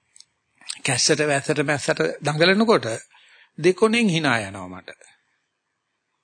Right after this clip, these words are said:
මුන්දලා මේ දරුවෝ විල්ලනකොට ඔයිට වැඩි කෙඳිරි ගාලා තියෙනවා. ඉතින් මේ භාවනා කරලා නිවන් දකින්න ඊට වැඩි ඉවසන්න එපායි. අර වහංගල වහනවා. ඒ භාවනා කරනකොට කියනවා "එහෙම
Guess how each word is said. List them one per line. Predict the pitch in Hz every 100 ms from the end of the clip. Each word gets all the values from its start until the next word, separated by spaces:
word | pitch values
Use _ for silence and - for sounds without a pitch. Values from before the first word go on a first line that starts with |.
| _ _ _ _ -
මුන්දලා | 247 247 131 104
මේ | 107
දරුවෝ | 104 143 190 214
විල්ලනකොට | 202 185 156 135 135
ඔයිට | 196 190
වැඩි | 147 139
කෙඳිරි | 147 143 127
ගාලා | 120 104 98
තියෙනවා. | 98 80 - _ _ _ _ _ _ _ _ _ _ _ _ _ _ _ _ _ _ _ _ _ _ _ _ _ -
ඉතින් | 226
මේ | 131 120
භාවනා | 165 226 208 147
කරලා | 131 127
නිවන් | 180 254 196
දකින්න | 135 139 180
ඊට | 175
වැඩි | 156 180 180
ඉවසන්න | 135 127 110 104
එපායි. | 101 98 92 - _ _ _ _ _ _ _ _ _ _ -
අර | 226
වහංගල | 269 220 226 220 165
වහනවා. | 156 180 247 285 92 - _ _ _ - _ _ _ _ _ _ 196
ඒ | 160
භාවනා | 214 294 320 240
කරනකොට | 202 180
කියනවා | 240 285 269 262
"එහෙම | 240 233